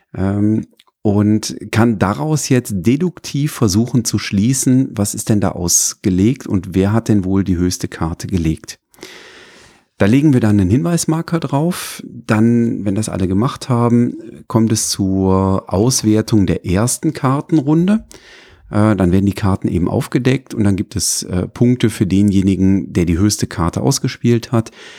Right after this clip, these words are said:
Es gibt Punkte für diejenigen, die die höchste Karte korrekt identifiziert haben. Ähm, das kann man dann einfach in so einer kleinen Übersicht in der, ähm, Spielregel, die legt man einfach auf den Tisch, kann man das entsprechend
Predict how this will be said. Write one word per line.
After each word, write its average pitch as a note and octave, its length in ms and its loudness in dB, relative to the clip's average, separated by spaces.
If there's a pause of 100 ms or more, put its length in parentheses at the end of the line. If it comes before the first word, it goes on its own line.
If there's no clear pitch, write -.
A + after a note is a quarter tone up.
(180)
Es F#2+ 120 -6
gibt - 160 -2
Punkte G#2 280 0
für F#2 160 -2
diejenigen, F#2 520 2
die F2 120 -2
die E2 120 0
höchste G2+ 300 2
Karte F#2 400 0
korrekt F#2+ 380 0
identifiziert - 920 -2
haben. G#2+ 320 2 (460)
Ähm, F#2 220 2
das - 140 -6
kann G2+ 140 2
man G2+ 120 2
dann - 140 0
einfach F#2 260 0
in F2+ 120 0
so F2+ 80 -2
einer E2+ 120 2
kleinen F2 340 0
Übersicht G2 580 0
in F2 300 -2
der, E2+ 520 2
ähm, E2 300 -4
Spielregel, F2+ 760 2
die F#2+ 100 -4
legt F2+ 220 -2
man F#2 120 2
einfach E2 240 -8
auf - 80 -10
den E2+ 160 -4
Tisch, - 260 -2 (480)
kann F#2+ 140 -2
man F2+ 160 4
das E2 220 0
entsprechend - 920 -4